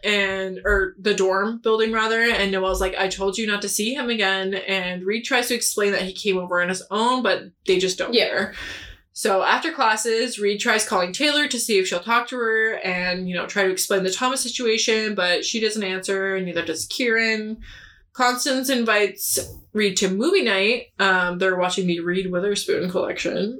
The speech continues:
Speaker 2: Ooh.
Speaker 1: But Reed declines. She's like, "I have to make some phone calls." So Constance is just like, "Fine, like, you can just stay in here and call your real friends." Um,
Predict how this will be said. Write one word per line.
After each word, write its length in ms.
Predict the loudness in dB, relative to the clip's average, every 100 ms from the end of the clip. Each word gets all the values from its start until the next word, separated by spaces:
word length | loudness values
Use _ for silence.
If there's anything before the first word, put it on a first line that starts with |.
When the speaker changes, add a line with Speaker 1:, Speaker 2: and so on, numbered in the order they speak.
| 0
Speaker 2:
Ooh. 560 | 2 2 2 0 -2 -6 _
Speaker 1:
But 280 | 0 2 2
Reed 220 | 2 2
declines. 640 | 2 2 2 2 2 0 -2
She's 120 | 0 0
like, 80 | -2
"I 20 |
have 120 | -2
to 80 | -4
make 100 | -2
some 160 | -2 0
phone 220 | -2 -2
calls." 540 | -2 0 0 0 0
So 280 | 0 2 0
Constance 520 | 0 -2 0 0 0 0
is 120 | 2
just 140 | 0 0
like, 160 | -2
"Fine, 280 | 0 0 0
like, 180 | -2 -4
you 100 | -2
can 100 | -2
just 200 | -2 -2
stay 300 | 0 2 2
in 60 | 0
here 180 | -2 -4
and 320 | -4 -6 -10 -10
call 200 | -2 0
your 140 | 0
real 220 | 0 0 -2
friends." 640 | -4 -4 -4 -4 -6 -6 -10 -18 -18 -12 -2
Um, 760 | 2 2 2 0 -4 -8 -10